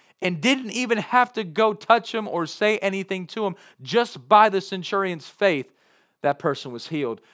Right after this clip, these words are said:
because of the authority of Christ. Right? Jesus has authority over sin. He has authority over forgiveness.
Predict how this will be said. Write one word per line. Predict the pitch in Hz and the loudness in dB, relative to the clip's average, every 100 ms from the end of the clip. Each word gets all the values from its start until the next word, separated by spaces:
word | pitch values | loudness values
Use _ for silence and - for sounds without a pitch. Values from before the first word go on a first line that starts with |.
| _ - | _ -8
because | 139 - 180 156 | -6 -2 -2 -2
of | |
the | 131 | -8
authority | 123 - 123 120 | -8 -6 -6 -6
of | 107 | -10
Christ. | - 110 113 - _ _ _ _ _ _ _ | -10 -12 -14 -20 _ _ _ _ _ _ _
Right? | 127 | -14
Jesus | 123 135 208 185 156 | -12 -8 -6 -6 -4
has | 170 143 | -2 -2
authority | 131 180 165 143 | -4 -2 -2 -2
over | 120 | -4
sin. | 113 - 208 214 214 - _ | -6 -6 -4 -4 -6 -16 _
He | 170 | -10
has | 143 | -8
authority | 135 180 165 160 | -4 -2 -2 -2
over | 151 127 | -4 -6
forgiveness. | - 123 185 202 226 | -10 -4 -4 -4 -8